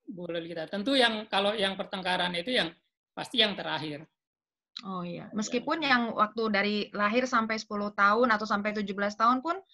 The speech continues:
Speaker 2: orang tuanya adalah tipe yang tidak pernah bertengkar di depan anak-anaknya.
Speaker 1: Ya, tapi kan, eh, di, eh, i-,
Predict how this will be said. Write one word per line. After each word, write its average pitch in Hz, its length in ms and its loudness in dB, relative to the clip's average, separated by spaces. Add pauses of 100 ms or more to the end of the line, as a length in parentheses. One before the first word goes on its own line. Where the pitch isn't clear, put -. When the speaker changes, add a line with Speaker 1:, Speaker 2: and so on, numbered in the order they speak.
(300)
Speaker 2:
orang 233 320 2
tuanya 240 400 4
adalah 226 320 4
tipe 226 320 -4
yang 233 240 4
tidak 208 240 0
pernah 220 240 0
bertengkar 214 400 -2
di 214 160 -2
depan 202 160 -2
anak-anaknya. 208 960 0 (2000)
Speaker 1:
Ya, 175 320 0 (320)
tapi 208 240 0
kan, 320 320 6
eh, 294 160 -4
di, 359 80 -2
eh, 240 320 -2
i-, 330 240 -6